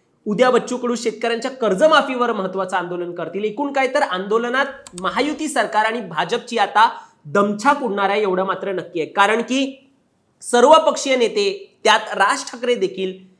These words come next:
एक नोव्हेंबरला रस्त्यावरती येतील, उतरतील आणि दुसरीकडे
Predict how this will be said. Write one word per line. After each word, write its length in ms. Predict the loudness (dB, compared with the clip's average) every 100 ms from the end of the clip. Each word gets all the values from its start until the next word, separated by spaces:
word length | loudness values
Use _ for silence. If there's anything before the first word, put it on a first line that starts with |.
| _
एक 220 | 4 4 2
नोव्हेंबरला 540 | -2 -2 -2 0 0
रस्त्यावरती 580 | -2 -4 -2 -2 -4 -6
येतील, 320 | -6 -6 -10
उतरतील 440 | -2 -2 0 -6 -10 _ _ _ -2
आणि 160 | 0
दुसरीकडे 1000 | 0 -2 -4 -2 0 2 2 0 -4 -20